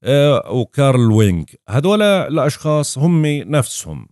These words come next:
يعني أخذوا المدرسة النفسية، أخذت هاي التحليل تبعاتهم، آه، وعملوا التحليل النفسي وضافوها، آه، يعني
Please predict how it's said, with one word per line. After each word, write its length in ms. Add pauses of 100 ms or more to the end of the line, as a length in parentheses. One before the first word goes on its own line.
(120)
يعني 240
أخذوا 600
المدرسة 520
النفسية، 680
أخذت 360
هاي 220
التحليل 460
تبعاتهم، 760 (640)
آه، 440
وعملوا 360
التحليل 460
النفسي 600 (420)
وضافوها، 1080
آه، 720
يعني 440